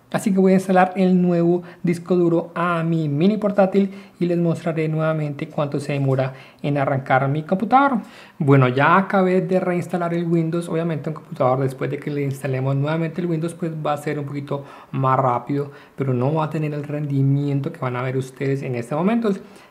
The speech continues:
Así que aquí tengo el disco duro que tenía anteriormente. Este disco duro me sirve como para buscar una carcasa y utilizarlo como disco duro externo. Simplemente sacar la información más importante que tenía aquí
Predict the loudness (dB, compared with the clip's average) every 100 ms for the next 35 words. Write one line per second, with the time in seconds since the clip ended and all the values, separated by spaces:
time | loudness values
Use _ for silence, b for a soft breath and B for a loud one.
0 | -10 -8 -8 -8 -8 -6 -6 -2 -4 -4
1 | -4 -6 -4 -4 -4 -4 -4 -2 -4 -6
2 | -6 -4 -2 -2 -4 -4 -2 -2 0 -2
3 | -2 -4 -4 B B B B _ -10 -8
4 | -6 -6 -6 -4 -2 0 0 0 0 -4
5 | -4 -6 -6 -6 -6 -6 -10 -10 -4 -2
6 | -2 -6 -14 -6 -4 -4 -6 -8 -4 -2
7 | 0 -2 -6 -8 B B -4 -2 -2 -2
8 | -2 -2 -4 -6 -4 -2 -4 -4 -2 -2
9 | 0 -2 -2 -6 -2 -2 0 0 -2 B
10 | B -8 -4 -2 -2 -2 0 0 0 -4
11 | -4 -4 -4 -6 -6 -4 -4 -4 -4 -6
12 | -8 -6 -6 -6 -8 -8 -6 -4 -6 -4
13 | -2 -2